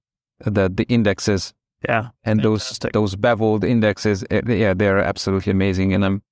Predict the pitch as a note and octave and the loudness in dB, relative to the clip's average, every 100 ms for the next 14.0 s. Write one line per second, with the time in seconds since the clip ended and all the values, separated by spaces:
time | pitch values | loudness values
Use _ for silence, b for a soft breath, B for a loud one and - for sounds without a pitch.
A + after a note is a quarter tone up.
0 | _ _ - A3+ D#3 C3+ A2 G#2 G2+ G2 | _ _ 0 0 2 0 2 2 2 0
1 | - G2 F#2 F2 _ _ _ _ - G2 | 0 -2 -2 -6 _ _ _ _ -4 0
2 | F#2 F2 - F2 - _ _ _ _ _ | 0 -2 -4 -6 -10 _ _ _ _ _
3 | _ _ _ - F3 B2+ - D3 D3 - | _ _ _ 0 2 0 -2 0 0 -2
4 | - C#3 - B2+ - D#3 C3+ C#3 D3+ C3+ | -6 -6 -4 -4 -4 -2 0 2 2 2
5 | B2+ A#2+ - B2+ A#2+ B2 C3 B2 A2 G#2+ | 0 0 0 0 2 0 -2 -2 -2 -4
6 | - A2+ F#2+ C3+ C3 B2+ C3+ - D#3+ E3 | -2 0 2 0 0 0 0 0 0 -2
7 | D#3+ - D#3 G#3 - _ - D#3+ C3 C#3+ | -4 -2 -2 -2 -8 _ -4 -2 0 -2
8 | - C3+ A#2+ A#2 A2 A2+ A2 B2 C3+ C#3+ | 0 0 2 2 2 2 2 0 0 -2
9 | - - _ _ - A#2+ G#2+ - G#2+ A2+ | -6 -16 _ _ -2 0 0 -4 -4 -4
10 | A#2 A2+ A#2+ C#3+ D#3+ _ _ - E3 G3+ | -2 0 0 0 -4 _ _ -2 0 2
11 | B2+ G#2+ - D#3 D3+ D3 C#3 - _ - | 2 0 0 0 2 0 -2 -4 _ -10
12 | - - _ - D3+ D3+ C#3 - B2 C#3 | -8 -8 _ -2 0 2 -2 -4 -2 0
13 | D#3+ D3 C#3+ C#3 B2 A#2+ - A#2 A2 | 0 0 2 2 2 0 0 -2 -4